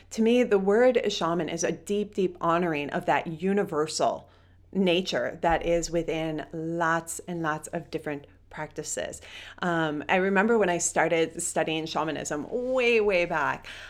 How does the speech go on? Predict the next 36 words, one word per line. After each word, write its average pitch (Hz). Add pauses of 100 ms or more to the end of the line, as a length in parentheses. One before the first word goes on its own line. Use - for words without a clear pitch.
(160)
um, 165
I 180
read 185
a 196
book, 170
and 165 (160)
in 202
it, 180
Alberto, 175
um, 156
Alberto 180
Vialdo 147
talked 175
about 143 (320)
his 202
experience 202
in 185
South 175
America 170
and 175
how, 175
um, 151 (720)
how 226
he 240
was, 214
uh, 233
speaking 277
with 208
one 190
of 185
the 180
medicine 190
men, 156
and 170
they, 185 (100)
<laughs> -